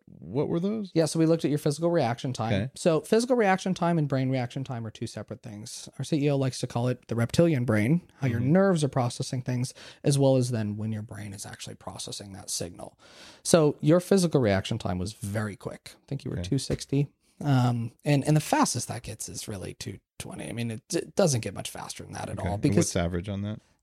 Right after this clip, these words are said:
Speaker 2: <sighs> average is a hard database to say. It depends on age, right?
Speaker 1: Mm-hmm.
Speaker 2: Because it does flow
Speaker 1: Sure.
Speaker 2: with age. For your age, I think your average was what, uh, two ninety to three sixty
Speaker 1: So
Speaker 2: roughly.
Speaker 1: Okay, so it was pretty, it was pretty fast.
Speaker 2: So you were
Speaker 1: But,
Speaker 2: fast.
Speaker 1: but it was like a twenty-year-old, basically.
Speaker 2: You were a twenty-year-old roughly.
Speaker 1: All right.
Speaker 2: Yeah,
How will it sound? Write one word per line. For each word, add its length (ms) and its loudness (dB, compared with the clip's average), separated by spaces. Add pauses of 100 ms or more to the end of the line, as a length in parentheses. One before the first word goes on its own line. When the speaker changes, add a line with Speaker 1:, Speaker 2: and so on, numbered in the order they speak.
Speaker 2:
<sighs> 1200 -20
average 300 -6
is 120 -8
a 40 -12
hard 320 -12
database 500 -10
to 120 -12
say. 220 -6
It 40 0
depends 260 2
on 120 4
age, 240 0
right? 160 -4
Speaker 1:
Mm-hmm. 60 -8
Speaker 2:
Because 220 0
it 60 2
does 240 -4
flow 120 -6
Speaker 1:
Sure. 40 -2
Speaker 2:
with 140 -4
age. 220 -2
For 100 2
your 180 6
age, 180 4
I 60 4
think 240 -2
your 80 -2
average 380 -4
was 200 -6
what, 240 -8 (140)
uh, 300 -10 (1080)
two 560 6
ninety 540 4
to 160 4
three 380 0
sixty 480 -2
Speaker 1:
So 60 0
Speaker 2:
roughly. 500 2
Speaker 1:
Okay, 180 0
so 360 2
it 80 2
was 140 0
pretty, 300 2
it 160 -8
was 120 0
pretty 160 0
fast. 300 2
Speaker 2:
So 60 6
you 100 8
were 60 6
Speaker 1:
But, 60 0
Speaker 2:
fast. 340 2
Speaker 1:
but 80 4
it 60 6
was 140 2
like 140 0
a 60 2
twenty-year-old, 440 0
basically. 240 2
Speaker 2:
You 40 8
were 60 8
a 40 4
twenty-year-old 420 0
roughly. 200 2
Speaker 1:
All 80 0
right. 200 -4
Speaker 2:
Yeah, 180 4